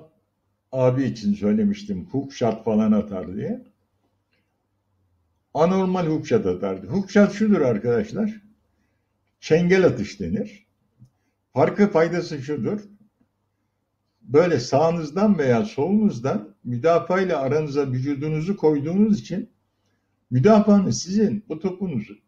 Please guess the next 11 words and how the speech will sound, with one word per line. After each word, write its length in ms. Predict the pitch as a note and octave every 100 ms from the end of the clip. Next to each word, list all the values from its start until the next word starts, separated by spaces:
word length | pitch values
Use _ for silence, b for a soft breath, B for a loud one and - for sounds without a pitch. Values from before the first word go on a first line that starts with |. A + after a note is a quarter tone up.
| _
kesmesi 600 | D#3 E3 - E3+ B2+ -
çok 260 | F3 D#3 A#2+
zordur. 420 | A#2 C#3 - -
Ben 180 | - F#3+
de 80 | G#3
çok 180 | A#2 F#2+
atardım. 360 | - D2+ - _ _ _ _ _ _ _ _ _ _ _ _ _ _ _ _ _ -
Yani 340 | C#3+ D#3+ D#3+ B2
şöyle 300 | D#3+ F3 C#3
söyleyeyim, 440 | G#2+ G#2+ B2+ G3+
mesela 680 | F3+ B2+ D3+ D3 C#3+ C3 -